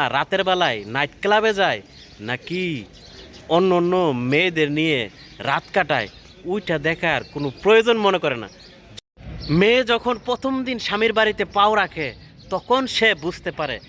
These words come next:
স্বামী বউকে সময় দিবে কখন। সে তো পরনারী নিয়ে ব্যস্ত থাকে, রাত বারোটায়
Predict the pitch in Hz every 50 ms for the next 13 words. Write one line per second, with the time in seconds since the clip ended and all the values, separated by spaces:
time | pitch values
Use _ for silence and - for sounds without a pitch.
0 | - - - - - - - 165 170 185 202 185 151 127 117 143 165 175 165 -
1 | 196 - - 196 196 208 202 190 190 180 160 165 160 - - 165 139 113 - -
2 | - - - - - - - 156 156 165 - - 156 143 120 104 - - - -
3 | - - - 175 208 226 240 240 226 226 220 220 214 208 196 175 135 135 175 185
4 | - - 214 202 - 202 180 - 170 180 190 - - - - - - - - 117
5 | 139 151 170 170 156 151 175 180 180 175 160 - 156 160 160 156 139